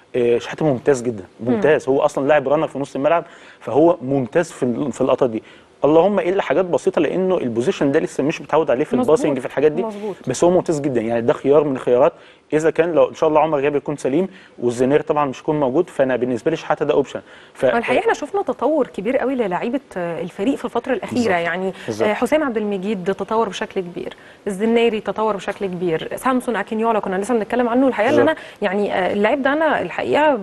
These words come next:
Speaker 2: يعني بشوف ان هو اشتغل على نفسه بشكل كبير جدًا،
Speaker 1: بالظبط.
Speaker 2: ما خدش الانتقادات الكتير اللي كانت، يعني طبعًا اي لاعب اي واحد فينا بيفتح وبيشوف، آه، بيتقال عليه
Speaker 1: صح.
Speaker 2: ايه، يعني ده
Speaker 1: صح.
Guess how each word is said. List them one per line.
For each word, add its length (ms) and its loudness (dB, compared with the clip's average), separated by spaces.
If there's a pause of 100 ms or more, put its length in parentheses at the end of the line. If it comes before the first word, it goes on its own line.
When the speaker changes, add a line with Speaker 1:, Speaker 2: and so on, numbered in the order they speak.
Speaker 2:
يعني 240 -4
بشوف 340 -4
ان 140 4
هو 320 2
اشتغل 300 -2
على 120 0
نفسه 180 -8
بشكل 220 -8
كبير 200 -4
جدًا، 280 0
Speaker 1:
بالظبط. 160 0 (260)
Speaker 2:
ما 100 2
خدش 400 -2
الانتقادات 920 -2
الكتير 580 0
اللي 140 -2
كانت، 300 0 (120)
يعني 300 2
طبعًا 200 4 (100)
اي 340 0
لاعب 280 0
اي 220 0
واحد 260 0
فينا 200 0
بيفتح 400 -2
وبيشوف، 520 -2
آه، 180 -2
بيتقال 280 2
عليه 200 0
Speaker 1:
صح. 140 0
Speaker 2:
ايه، 80 2
يعني 180 -2
ده 100 2
Speaker 1:
صح. 60 -2